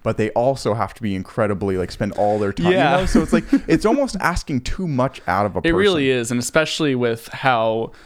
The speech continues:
Speaker 2: much larger the, just the U S presidency has grown and how much more responsibility the presidents take. It's sort of an impossible job that we still expect people to do. And
Speaker 1: Yeah.
Speaker 2: so it's no wonder that you see, like, the before and after pictures of Obama going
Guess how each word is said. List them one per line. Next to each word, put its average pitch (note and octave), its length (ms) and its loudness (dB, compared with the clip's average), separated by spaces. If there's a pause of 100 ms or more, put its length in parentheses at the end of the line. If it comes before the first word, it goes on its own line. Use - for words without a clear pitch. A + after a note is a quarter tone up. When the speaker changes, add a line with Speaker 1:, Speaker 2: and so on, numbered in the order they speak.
(360)
Speaker 2:
much B2+ 300 -2
larger A#2+ 460 0
the, A#2 160 -4
just B2+ 260 -4
the A#2+ 80 -10
U B2+ 240 2
S C#3+ 140 0
presidency A2 560 -4
has G2 160 -6
grown G#2 260 -2
and G#2 80 -8
how A#2+ 140 -2
much A2+ 200 -6
more A2+ 160 -2
responsibility A2+ 680 -2
the G#2 100 -6
presidents G#2+ 420 -8
take. G#2+ 280 -8
It's A#2+ 100 -8
sort F#3 220 0
of E3+ 260 -6
an D3 100 -2
impossible B2 680 -2
job B2 400 -2
that A2+ 120 -2
we - 80 -8
still C3 280 0
expect - 520 -6
people B2 280 -4
to G2 100 -6
do. A2+ 320 -2
And G#2+ 180 -8
Speaker 1:
Yeah. B2 280 -12
Speaker 2:
so D3 180 2
it's C#3+ 160 0
no G3 140 4
wonder D#3 300 2
that C3+ 140 0
you C3 80 0
see, B2 420 -2
like, A#2 260 -2
the A#2 280 -2
before C3+ 380 2
and B2+ 80 0
after A#2+ 280 0
pictures B2 400 -6
of A#2 100 -6
Obama A2+ 460 0
going A2 460 -2